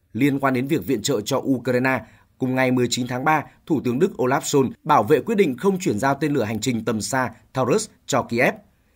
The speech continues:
Phát biểu tại một hội nghị ở Berlin, Thủ tướng Scholz cũng nhấn mạnh Đức là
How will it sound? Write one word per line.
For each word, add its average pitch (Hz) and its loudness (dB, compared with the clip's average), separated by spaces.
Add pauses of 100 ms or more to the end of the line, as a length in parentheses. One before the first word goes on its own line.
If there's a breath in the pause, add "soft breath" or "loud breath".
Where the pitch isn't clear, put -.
(160)
Phát - 0
biểu 170 4
tại 123 -2
một 127 0
hội 127 0
nghị 127 0
ở 120 0
Berlin, 131 0 (220 loud breath)
Thủ - 2
tướng 131 0
Scholz 143 0
cũng 151 0
nhấn 139 0
mạnh 165 -2 (260 soft breath)
Đức 185 0
là 123 2